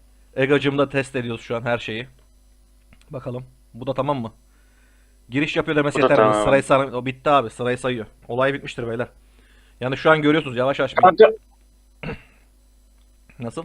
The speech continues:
Speaker 2: Şimdi bir şey diyeceğim ben sana. Bir
Speaker 1: Söyle,
Speaker 2: şey diyeceğim hacı.
Speaker 1: söyle.
Speaker 2: Şimdi bu, benim burada klavye yok, tamam mı?
Speaker 1: Hı hı.
Speaker 2: Ben klavyeyi normal buradan giriyorum.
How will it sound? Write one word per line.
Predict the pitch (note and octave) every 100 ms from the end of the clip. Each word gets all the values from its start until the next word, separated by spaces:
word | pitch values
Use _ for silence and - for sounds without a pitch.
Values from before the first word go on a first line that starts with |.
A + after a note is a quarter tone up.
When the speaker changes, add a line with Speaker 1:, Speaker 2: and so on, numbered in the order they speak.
| -
Speaker 2:
Şimdi | - D#3 F3+
bir |
şey | D#3+ A3+ A3
diyeceğim | D#3+ C3 B2
ben | A#2 -
sana. | A#2 G#2
Bir | -
Speaker 1:
Söyle, | - A2+
Speaker 2:
şey | D#3+
diyeceğim | C#3 A#2 G#2+
hacı. | G#2
Speaker 1:
söyle. | G#2 G#2 A#2+ _ - _
Speaker 2:
Şimdi | - D3 F3 E3 D3+
bu, | D3+ D3+
benim | E3 -
burada | D#3+ F3 -
klavye | D#3 D#3+ E3 E3
yok, | F3+ - -
tamam | F3 F#3+
mı? | A2+ G2+ - A2
Speaker 1:
Hı | A2
hı. | B2+ D#3 _ _ _ _ -
Speaker 2:
Ben | D3+
klavyeyi | - F3+ F3 E3+ G3 D#3 D#3
normal | E3+ F3+ D#3+
buradan | E3 F3+ E3 B2
giriyorum. | A2 G2+